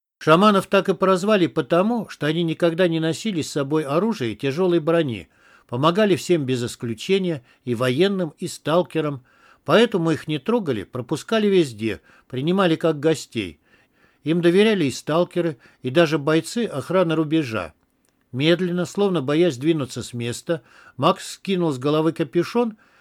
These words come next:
и все обитатели блокпоста увидели ссадины,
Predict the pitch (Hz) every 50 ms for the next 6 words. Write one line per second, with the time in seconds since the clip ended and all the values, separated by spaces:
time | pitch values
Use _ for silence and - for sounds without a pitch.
0 | _ _ _ - 131 131 - - 196 190 170 - 151 147 147 165 165 - 190 180
1 | - - 151 147 151 139 131 151 175 165 - - 175 165 - - - 233 226 180
2 | - 139 139 160 175 151 147 156 156 151 - - - - 233 233 185 156 120 107
3 | 90 85